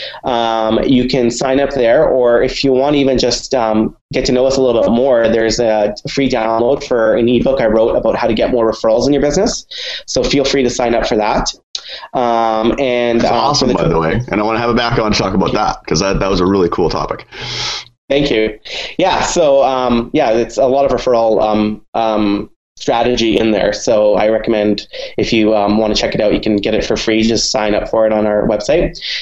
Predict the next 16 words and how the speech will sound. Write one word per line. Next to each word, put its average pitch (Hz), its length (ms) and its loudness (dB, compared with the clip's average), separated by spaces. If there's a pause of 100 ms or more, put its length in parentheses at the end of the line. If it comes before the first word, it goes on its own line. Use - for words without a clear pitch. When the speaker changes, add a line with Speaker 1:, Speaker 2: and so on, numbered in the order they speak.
(120)
Speaker 1:
Um, 120 600 0
and 139 140 -2
for 151 120 0
the 135 100 0
twip 160 220 0
audience, 151 460 2
we're 139 140 2
gonna 127 140 0
give 123 100 0
you 123 60 2
guys 117 360 0
a 120 160 2
seventy-five 123 600 -2
dollar 117 360 2
off 110 200 -2
coupon 123 480 -2